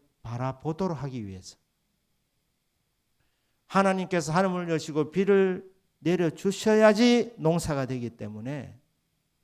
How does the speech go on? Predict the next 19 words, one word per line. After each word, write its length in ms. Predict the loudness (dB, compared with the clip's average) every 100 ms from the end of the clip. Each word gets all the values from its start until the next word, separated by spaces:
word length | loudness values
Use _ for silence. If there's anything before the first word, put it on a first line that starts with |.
| _ _ _ _ -4
가나안 420 | 2 4 4 4
땅은 480 | 4 4 0 -4 -12 _ _ _ _ _ _
하늘을 560 | -6 -2 0 0 -4 -2
바라보아야 760 | -2 0 -2 2 2 2 0 -2
사는 460 | -4 -2 0 0
땅입니다. 540 | -4 -4 -8 -14 -20 _ _ _ _ _ _ _ _ _
근데 160 | -2 -2
하늘, 500 | -2 -2 0 0 -2
하늘을 400 | -4 -2 -2 -2
바라보면 800 | 0 2 2 0 0 0 -2 -8 _ _ _ _
그냥, 680 | -8 -2 2 2 2 -2 -4
그냥 280 | -4 -2 -2
살아가는 460 | 0 2 2 0
것이 240 | -4 -4 -4
아니라 480 | -2 -2 -4 -8 _ _ _ _ _ _ _
풍성한 800 | -8 -4 -4 -2 2 4 4 4
열매를 420 | 6 8 8 6
맺게 420 | 2 0 0 0
해주셔서 760 | 0 -2 -2 -2 -2 -2 -4